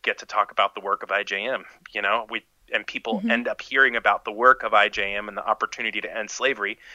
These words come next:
Speaker 1: because they tuned in to listen to whatever, the Tony Hale interview or the propaganda interview.
Speaker 2: Mm-hmm.
Speaker 1: Like, and so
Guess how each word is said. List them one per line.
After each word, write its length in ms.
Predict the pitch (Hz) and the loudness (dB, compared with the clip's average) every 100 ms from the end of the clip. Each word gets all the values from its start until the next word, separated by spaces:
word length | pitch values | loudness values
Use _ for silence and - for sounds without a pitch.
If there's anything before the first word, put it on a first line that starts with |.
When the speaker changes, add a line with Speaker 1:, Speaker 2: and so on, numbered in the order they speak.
| - - | -10 -4
Speaker 1:
because 240 | 117 107 | -4 -2
they 140 | 107 | -2
tuned 340 | 104 - 113 110 | -2 -4 -2 0
in 220 | 110 113 | 0 -2
to 100 | 110 | -6
listen 380 | 104 107 110 101 | -6 -6 -8 -12
to 400 | - 104 101 101 _ - - - _ | -10 -6 -6 -8 _ -20 -20 -20 _
whatever, 400 | 107 123 101 87 | 4 4 4 -2
the 100 | 98 - _ | -6 -10 _
Tony 280 | - 120 107 | -4 -2 -2
Hale 280 | 113 127 101 | -4 -4 -2
interview 320 | 90 87 87 | -6 -10 -12
or 80 | 87 | -12
the 80 | 87 | -2
propaganda 640 | 113 107 - 113 107 82 | 0 0 -2 -4 -4 -8
interview. 380 | 190 185 196 208 | -8 -6 -4 -4
Speaker 2:
Mm-hmm. 100 | 208 | -6
Speaker 1:
Like, 280 | - 175 - - - _ _ 123 | -6 -10 -18 -20 -20 _ _ -12
and 100 | 120 | -10
so 420 | - 117 107 | 4 6 6